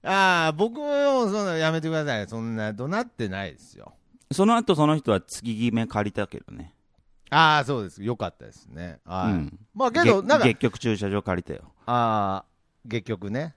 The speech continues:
Speaker 1: 月決めね。
Speaker 2: うん。
Speaker 1: はい。
Speaker 2: そうそう。
Speaker 1: いや、まあ、まあ、僕もそういう意味では、なんか、ちょっと収まった気もしますね。そう言われると。
Speaker 2: あ、その、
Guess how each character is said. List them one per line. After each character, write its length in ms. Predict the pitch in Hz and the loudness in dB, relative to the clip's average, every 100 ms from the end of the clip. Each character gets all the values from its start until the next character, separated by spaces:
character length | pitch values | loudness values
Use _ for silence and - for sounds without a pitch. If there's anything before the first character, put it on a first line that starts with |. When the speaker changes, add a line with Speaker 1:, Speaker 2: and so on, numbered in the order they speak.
| - | -18
Speaker 1:
月 200 | - 104 | -14 -8
決 120 | 90 | -6
め 160 | 90 | -6
ね。 340 | 95 127 156 175 | -6 -8 -10 -12
Speaker 2:
う 40 | 80 | -10
ん。 20 | |
Speaker 1:
は 120 | 82 | -8
い。 20 | |
Speaker 2:
そ 60 | 76 | -8
う 40 | |
そ 140 | - - | -12 -16
う。 760 | 57 - _ _ _ _ _ 277 | -20 -20 _ _ _ _ _ -6
Speaker 1:
い 20 | |
や、 80 | 254 | 0
ま 120 | 262 | 2
あ、 40 | |
ま 140 | 247 277 | 4 4
あ、 40 | |
僕 220 | 247 254 | 4 0
も 140 | 339 320 | 2 4
そ 140 | 262 | 6
う 20 | 339 | 6
い 20 | |
う 20 | |
意 40 | 330 | 6
味 80 | |
で 80 | 247 | 4
は、 80 | 233 | 4
な 120 | 233 | 4
ん 20 | |
か、 140 | 226 180 | 2 0
ち 200 | - - | 0 4
ょ 60 | 440 | 4
っ 180 | _ 262 | _ 6
と 300 | 226 156 - - - - - - - 139 | 8 6 2 -20 -18 -16 -16 -18 -14 -6
収 240 | - 214 | 2 4
ま 160 | 214 226 | 6 4
っ 120 | 220 _ - | 2 _ -2
た 180 | 151 - _ _ _ _ _ _ - | -2 -2 _ _ _ _ _ _ -16
気 140 | - | -8
も 160 | 135 139 | -6 -6
し 160 | - | -6
ま 160 | 131 131 | -4 -4
す 180 | - 87 | -4 -14
ね。 120 | 80 | -14
そ 300 | - 92 98 | -12 -8 -6
う 20 | |
言 100 | 95 | -6
わ 120 | 95 | -6
れ 180 | 92 92 | -6 -8
る 140 | 87 87 | -10 -14
と。 260 | 73 - _ _ _ - | -16 -20 _ _ _ -2
Speaker 2:
あ、 120 | 127 - _ _ _ _ _ _ | -2 -2 _ _ _ _ _ _
そ 160 | _ | _
の、 80 | 117 | -8